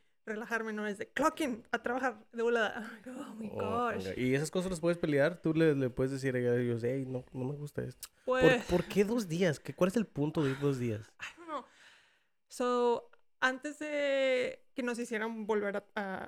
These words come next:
Speaker 1: a regresar, eh, teníamos otra oficina. Pero el dueño, haz de cuenta que empezó a construir oficinas y warehouses, porque
Speaker 2: Mm.
Speaker 1: estábamos creciendo, porque, eh, vendemos escritorios de estos
Speaker 2: Ah, qué
Speaker 1: ergonómicos.
Speaker 2: chido.
Speaker 1: Ajá, entonces en covid,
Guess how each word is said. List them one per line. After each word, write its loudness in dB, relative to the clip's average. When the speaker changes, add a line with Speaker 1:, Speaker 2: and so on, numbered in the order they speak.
Speaker 1:
a -6
regresar, -4
eh, -8
teníamos -4
otra -10
oficina. -10
Pero 0
el -4
dueño, -6
haz -8
de -12
cuenta -10
que -8
empezó -8
a -4
construir -8
oficinas -8
y -8
warehouses, -6
porque -2
Speaker 2:
Mm. 0
Speaker 1:
estábamos -2
creciendo, -4
porque, -6
eh, -4
vendemos 0
escritorios -4
de -4
estos -12
Speaker 2:
Ah, 0
qué -4
Speaker 1:
ergonómicos. -2
Speaker 2:
chido. -2
Speaker 1:
Ajá, -2
entonces -6
en -8
covid, -4